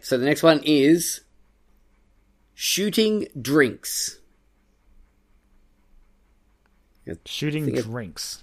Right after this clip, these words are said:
Speaker 1: Think outside the box a little bit. It's a fairly recent game.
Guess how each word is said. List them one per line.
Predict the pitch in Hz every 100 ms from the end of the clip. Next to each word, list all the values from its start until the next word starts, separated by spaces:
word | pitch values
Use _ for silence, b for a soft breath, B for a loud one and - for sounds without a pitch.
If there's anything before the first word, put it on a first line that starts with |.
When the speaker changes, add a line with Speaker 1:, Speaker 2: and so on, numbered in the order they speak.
| -
Speaker 1:
Think | - 143
outside | 147 - 147
the | 117
box | 98 120 -
a | 104
little | 104 107
bit. | 151 - - _ _ _ _ _ _ _ _ _ _
It's | 101
a | 101 -
fairly | - 113 160
recent | 151 127 107
game. | 95 76